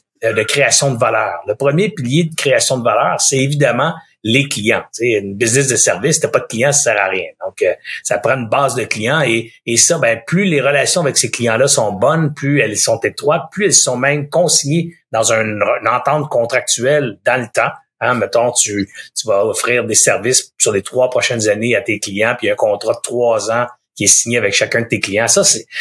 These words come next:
c'est ce type de relation-là, ça crée de la valeur. C'est-à-dire qu'on peut revendre ça à quelqu'un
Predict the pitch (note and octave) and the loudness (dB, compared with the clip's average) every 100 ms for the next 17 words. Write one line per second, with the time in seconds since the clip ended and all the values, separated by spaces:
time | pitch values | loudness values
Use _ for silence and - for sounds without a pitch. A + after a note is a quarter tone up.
0 | - - A#2+ - A2+ - - G3 D#3 C3 | -4 -2 2 2 2 2 2 2 0 2
1 | A#2+ A2+ A#2+ C#3 - F2+ - A#2+ C3 A2+ | 2 2 0 0 0 -2 -2 -2 0 2
2 | G#2 F#2+ F2 - G2+ B2 A2+ G#2+ C#3 A#2+ | 0 0 -2 -2 0 0 0 0 -2 0
3 | B2+ C3 B2 A2+ - B2+ - F2 F2+ A2+ | 0 2 0 0 0 0 0 -2 -2 -2
4 | D#3 | -2